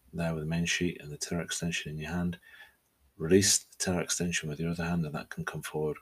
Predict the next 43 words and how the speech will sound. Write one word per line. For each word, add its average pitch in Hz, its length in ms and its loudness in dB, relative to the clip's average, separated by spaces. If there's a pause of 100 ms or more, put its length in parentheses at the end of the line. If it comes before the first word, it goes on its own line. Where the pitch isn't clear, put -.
Grab 110 300 0
the 143 80 -6
main 147 200 -8
sheet, - 460 -2
and 78 100 -8
then 78 140 -4
you 71 140 -8
flick - 420 -6
that 71 180 -6
tiller 78 240 -2
extension - 540 -6 (140)
over 101 180 4
your 78 80 2
shoulder, - 460 -4 (220)
straighten - 580 4
up - 200 -10 (140)
in 80 100 -6
your, 143 140 -4 (300)
your 71 200 -6
seating - 380 2
position, 151 540 -2
feet - 500 0
both 170 260 -2
now 160 320 -2
underneath 98 360 0
the - 100 -12
strap, - 460 -6
and 160 80 -8
you're 156 160 -4
in 151 80 -6
that - 140 -8
hiking - 360 -10
position. - 400 -8 (580)
So 104 140 12
in 117 60 12
this 139 160 10
explanation, 90 580 6
we've 85 140 4
gone 82 260 4
from 151 380 -2 (640)
a - 40 -8
starboard 98 460 4
tack - 320 2